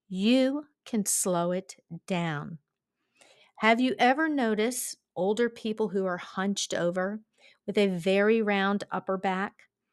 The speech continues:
They can't lift their heads. They can barely lift their arms. Part of that is relative to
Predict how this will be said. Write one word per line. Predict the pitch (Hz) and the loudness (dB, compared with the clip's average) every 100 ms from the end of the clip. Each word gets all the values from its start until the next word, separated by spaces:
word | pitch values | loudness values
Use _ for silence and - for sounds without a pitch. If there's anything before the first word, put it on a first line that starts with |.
| _ _ _ - | _ _ _ -8
They | |
can't | 180 - 214 214 | -6 0 0 0
lift | 208 208 - | -2 -2 0
their | 208 | -2
heads. | - 208 202 202 196 - | 0 2 4 2 -2 -4
They | 175 | -4
can | 175 180 | -2 -2
barely | 185 185 202 202 | 0 0 0 0
lift | 196 190 - | -2 -4 -4
their | 185 - | -4 -2
arms. | 175 170 175 196 - - _ _ _ - _ _ - - | -4 -4 -2 -4 -6 -10 _ _ _ -20 _ _ -20 0
Part | - 254 294 | 6 8 8
of | 330 | 4
that | 254 208 202 214 | 2 2 2 -2
is | 208 202 190 - | -2 -2 -2 -4
relative | - 185 180 190 - 190 185 185 - _ - - | -4 -4 -2 -4 -2 0 0 -4 -16 _ -12 -6
to | 185 180 170 170 | -2 -2 -2 -4